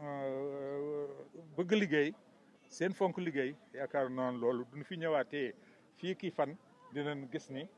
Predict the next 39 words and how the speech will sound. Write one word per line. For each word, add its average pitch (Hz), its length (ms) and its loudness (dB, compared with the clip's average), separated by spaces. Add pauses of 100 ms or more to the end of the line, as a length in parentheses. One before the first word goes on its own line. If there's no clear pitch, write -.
(240)
wax - 140 -18
dëgg 139 120 -4
yàlla 139 220 4
taxaw 175 260 6
nañu 151 220 0
ci - 140 -6
liggéey 147 280 2
boobu 120 320 0 (380)
pour 123 160 -8 (500)
amal 135 200 -2
ko 131 120 -4
bu 107 120 -12
baax 117 220 -2
a 123 40 -4
baax. 101 200 -6 (600)
En 110 60 -12
tout - 80 -18
cas, 135 100 2
maa 131 200 -2
ngi 120 120 -8
gërëm 113 280 -2
ñëpp 120 180 -2 (720)
ñi 123 80 -4
nga 127 60 2
xam 123 240 -2
ne 117 80 -6
ñii 139 300 -4 (440)
ñi 120 200 -6
ngi 127 160 -2
ànd 135 180 -4
ak 117 80 -2
ñun 127 180 -8
ci - 120 -16
liggéey 120 240 0
bi. 98 100 -8 (400)
Di 123 60 -6
gërëm 131 280 0
en 127 100 -2
particulier 151 680 2